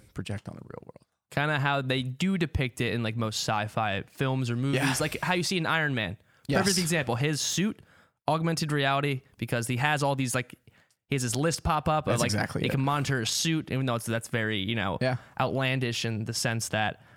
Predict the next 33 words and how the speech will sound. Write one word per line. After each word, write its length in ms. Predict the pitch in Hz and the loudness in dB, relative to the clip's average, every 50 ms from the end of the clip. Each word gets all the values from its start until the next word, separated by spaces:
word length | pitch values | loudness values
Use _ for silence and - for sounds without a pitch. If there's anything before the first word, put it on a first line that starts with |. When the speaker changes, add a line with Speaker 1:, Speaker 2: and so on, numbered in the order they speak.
| - - - | -20 -10 -4
Speaker 2:
we 160 | 117 127 147 | -2 0 0
don't 160 | 143 127 110 | 2 0 0
need 200 | 110 110 101 104 | 0 -2 -2 -2
that 260 | 107 95 95 98 - - | -2 -2 -2 -2 -2 -4
'cause 160 | 101 98 107 | -4 -4 -2
we're 80 | 113 | -2
not 120 | 107 - - - | -4 -4 -4 -2
Speaker 1:
I 60 | - | 0
need 40 | - | 2
Speaker 2:
flying 180 | 117 117 120 117 | 2 4 2 2
Speaker 1:
that. 100 | 117 117 | 2 2
Speaker 2:
around. 240 | 117 113 113 104 - - - | 2 2 0 0 -4 -4 -2
You're 120 | 135 143 | 0 0
not 140 | 151 147 139 | 0 0 0
flying 260 | - - 151 139 139 131 | 0 0 2 2 2 2
around 140 | 131 131 127 | 2 2 2
in 80 | 120 | 0
a 40 | 113 | 0
suit 260 | 110 - - 208 196 - | 0 0 0 -2 -2 -2
yet, 220 | - 113 - - - | -2 -4 -4 -2 -4
my 80 | 98 104 | -4 -2
friend. 240 | - 110 104 117 | -2 -2 0 2
Speaker 1:
But 100 | 131 110 | 2 2
I 60 | 104 104 | 2 2
would 120 | 104 98 | 2 2
like 140 | 104 139 160 | 0 0 0
to 100 | - - | -2 -4
be 60 | - | -4
flying 260 | - - - - - - | -4 -4 -6 -6 -6 -8
around 140 | - - - - | -10 -10 -10 -10
in 80 | - | -10
a 20 | - | -10
suit. 240 | - - - - | -10 -10 -12 -14